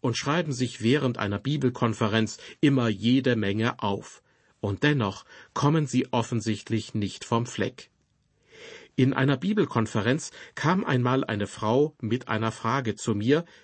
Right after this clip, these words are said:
und ich bin mir sicher, dass sie mich dasselbe bereits vor fünfundzwanzig Jahren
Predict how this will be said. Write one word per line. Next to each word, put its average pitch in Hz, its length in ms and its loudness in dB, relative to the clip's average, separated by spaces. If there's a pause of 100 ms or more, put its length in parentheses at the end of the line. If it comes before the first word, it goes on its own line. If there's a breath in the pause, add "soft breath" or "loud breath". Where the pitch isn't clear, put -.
(160 loud breath)
und 160 340 2
ich 127 220 -4
bin 120 160 0
mir 120 180 2
sicher, 107 440 0 (260 loud breath)
dass 117 160 0
sie 131 100 0
mich 120 200 0
dasselbe 120 600 0
bereits 120 480 -2
vor 104 220 -2
fünfundzwanzig 127 1120 -2
Jahren 113 400 4